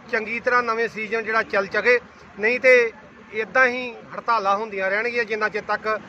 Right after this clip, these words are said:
ਸੈਲਰਾਂ ਵਾਲਿਆਂ ਦਾ ਤੇ ਆੜ੍ਹਤੀਆਂ ਦਾ ਪੂਰਾ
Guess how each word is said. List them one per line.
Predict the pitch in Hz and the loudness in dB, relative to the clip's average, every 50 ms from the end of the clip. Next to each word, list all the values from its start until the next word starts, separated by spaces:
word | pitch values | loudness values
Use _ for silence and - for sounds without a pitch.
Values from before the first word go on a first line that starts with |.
| - - - - - | -20 -20 -14 -4 2
ਸੈਲਰਾਂ | 202 196 196 196 208 208 214 214 | 4 4 4 4 4 2 2 2
ਵਾਲਿਆਂ | 214 220 226 226 226 | 2 0 0 0 0
ਦਾ | 226 226 | 0 -2
ਤੇ | 226 220 196 | -2 -2 -4
ਆੜ੍ਹਤੀਆਂ | 165 185 196 208 226 208 220 220 220 214 202 | 0 2 2 2 2 0 -4 -2 -2 0 2
ਦਾ | - 190 180 165 - - - - - - - - | 2 0 0 0 -4 -12 -20 -20 -20 -20 -16 -12
ਪੂਰਾ | 214 220 226 233 233 220 196 180 | -6 0 4 4 4 4 4 0